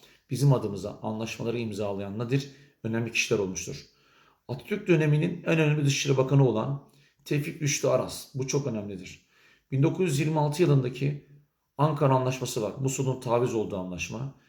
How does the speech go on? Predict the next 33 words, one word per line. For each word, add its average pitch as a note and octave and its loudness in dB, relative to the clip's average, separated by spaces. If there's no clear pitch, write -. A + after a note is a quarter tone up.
Bin C3 -2
dokuz D3 2
yüz C3+ 2
yirmi D3 2
sekiz C3+ -2
Cenevre C#3 8
Silahsızlanma C3 -2
Sözleşmesi. G2+ -6
Bin C3+ 4
dokuz D#3+ 2
yüz - -
otuz C#3+ 0
dört D3+ 4
yılında D3 4
Balkan C3 4
Antantı'nı. G#2+ -4
Bin C3+ -2
dokuz C3+ -2
yüz C#3+ -4
otuz C#3+ -2
altı C#3+ 2
yılında C3+ 4
biliyorsunuz C3 2
arkadaşlar A#2 -4
Sa-, - -6
Akdeniz C3 -2
Paktı. A2+ -10
Bin C3+ 2
dokuz D3+ 2
yüz D3 2
otuz C#3 2
yedi D3 6
yılında A#2 2